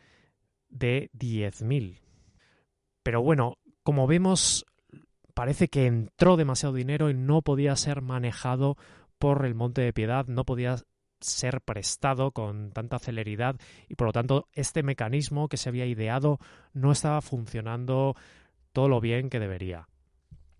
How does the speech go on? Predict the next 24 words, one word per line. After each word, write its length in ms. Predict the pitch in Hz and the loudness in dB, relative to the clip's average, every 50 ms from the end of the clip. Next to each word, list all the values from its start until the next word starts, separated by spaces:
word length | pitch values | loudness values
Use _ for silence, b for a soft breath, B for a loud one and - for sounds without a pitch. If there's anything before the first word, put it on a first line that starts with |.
| _ _ _ _ _ | _ _ _ _ _
Así 340 | - 131 117 - - 139 135 | -6 -2 0 0 2 0 0
que 300 | - - 156 156 156 b b b b b b b b b b b _ _ _ _ _ - | 0 2 2 2 0 b b b b b b b b b b b _ _ _ _ _ -14
más 400 | - 127 139 147 143 - - - | -8 -4 -2 0 0 0 0 0
tarde 320 | 135 135 143 147 151 151 | 0 0 2 2 0 0
se 160 | - - 135 | 0 0 0
decide 560 | 113 117 110 - 135 143 139 139 143 147 - - _ _ _ _ _ _ _ _ _ - | 0 -2 -2 -2 0 0 2 0 0 -2 -4 -10 _ _ _ _ _ _ _ _ _ 0
otra 360 | 143 165 170 - - 135 127 | 2 2 4 4 4 2 4
vez 260 | 123 135 139 131 127 | 4 2 2 0 0
reducir 680 | - 127 120 110 107 104 - - 139 147 151 - - - - | 0 0 0 0 0 -2 0 2 2 4 4 2 0 -4 -10
a 100 | 117 - | -10 -8
trescientos 560 | - 104 98 - - 127 131 123 123 120 - | -6 -6 -6 -4 0 0 0 0 0 0 0
reales 680 | 110 107 110 131 139 131 160 202 - - - - - _ _ | 0 0 0 0 0 0 -2 -4 -4 -6 -8 -8 -10 _ _
la 120 | - 110 | -12 -10
primera 260 | 95 101 101 110 113 110 | -8 -6 -6 -4 -4 -4
imposición 680 | 110 127 117 - - 117 - - 143 151 165 185 180 b b b b b b b b _ | -4 -4 -4 -4 -4 -4 -2 0 0 2 0 -2 -4 b b b b b b b b _
y 180 | - 151 143 139 | -6 -2 0 0
a 80 | 117 104 | 0 -2
cien 340 | - - - 135 147 160 | -4 -2 0 0 2 2
las 120 | 170 160 - | 2 0 0
sucesivas, 760 | - 139 120 113 - - 120 110 95 87 90 - - - - _ _ _ _ _ _ _ _ _ _ _ _ _ b b b b b b b b b b b _ | 0 -2 -2 -2 -2 -2 -2 -4 -4 -6 -10 -12 -14 -16 -16 _ _ _ _ _ _ _ _ _ _ _ _ _ b b b b b b b b b b b _
y 240 | - 131 113 110 113 | -8 -2 2 2 4
un 180 | 117 110 101 | 4 2 2
máximo 600 | 101 110 120 - - 131 123 127 127 131 147 - - _ | 0 -2 -2 -2 -2 -2 -2 -2 -2 -2 -4 -6 -10 _
de 480 | 117 107 95 90 90 87 85 82 85 | -12 -12 -10 -10 -10 -12 -12 -14 -16